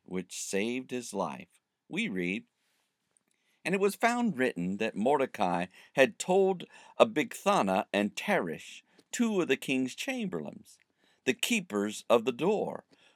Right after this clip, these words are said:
who sought to lay hand on the king Ahasuerus." The verse begins, "And it was found written that Mordecai had told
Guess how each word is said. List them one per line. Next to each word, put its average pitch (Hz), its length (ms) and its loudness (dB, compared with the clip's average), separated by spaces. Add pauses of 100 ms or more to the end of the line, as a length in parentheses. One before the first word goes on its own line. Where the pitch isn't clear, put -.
who 143 140 2
sought 180 520 2
to 113 120 0
lay 110 260 2 (120)
hand 90 520 -2 (280)
on 95 160 0
the 92 120 -2
king 98 360 -4
Ahasuerus." - 800 -8 (720)
The 156 80 0
verse 269 240 2
begins, 127 420 2
"And 120 160 2
it 131 80 4
was 117 140 -2
found 120 440 0
written 87 500 -4 (260)
that 120 180 8
Mordecai 123 680 4
had 104 260 0
told 190 420 0